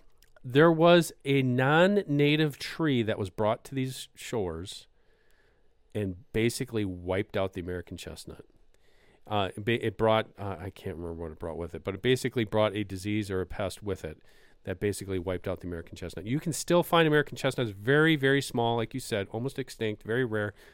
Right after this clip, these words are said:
Place in Sou-, southeastern, or, sorry, southwestern Wisconsin has a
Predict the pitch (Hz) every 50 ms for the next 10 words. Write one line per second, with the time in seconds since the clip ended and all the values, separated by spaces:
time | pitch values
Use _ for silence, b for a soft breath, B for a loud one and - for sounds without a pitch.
0 | b b b b b - - 151 151 - 135 123 - - 139 131 - - - -
1 | 131 131 - 139 127 - - 123 117 - - 98 98 98 - - _ - - -
2 | 90 85 85 - 123 120 - - 123 120 - - 120 104 - - - 113 110 104
3 | 107 98 110 110 110 104 - - - 104 98 90 87